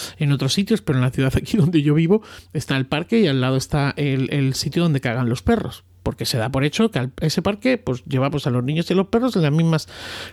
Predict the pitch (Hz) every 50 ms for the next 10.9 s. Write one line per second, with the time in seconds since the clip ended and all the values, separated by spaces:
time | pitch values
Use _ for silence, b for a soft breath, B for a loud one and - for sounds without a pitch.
0 | B B - - 185 185 180 165 160 151 139 143 135 120 - 156 139 123 113 120
1 | 123 - - - 151 135 123 - 127 131 120 123 127 135 135 156 170 160 - -
2 | 156 - 139 127 131 131 131 135 - - - - 120 117 127 120 123 - 113 98
3 | 95 110 104 - B B B B B B - 185 175 175 180 160 147 127 135 139
4 | - - 135 127 123 - 151 127 127 139 160 175 185 190 196 202 - - 170 165
5 | 156 - 160 - - 165 143 135 131 123 135 131 - - 151 131 123 - - 160
6 | 170 147 - - 143 131 127 127 123 120 117 - 127 117 120 120 117 120 123 120
7 | 127 - - 135 127 123 117 - 123 120 131 165 127 98 123 131 - - - -
8 | B B B B B B B B B - 139 135 127 135 147 147 - 226 247 -
9 | 226 - - - 151 143 135 139 165 196 196 170 156 147 143 135 131 135 - -
10 | - 185 170 160 139 131 123 113 127 - 165 165 180 156 - 151 135 135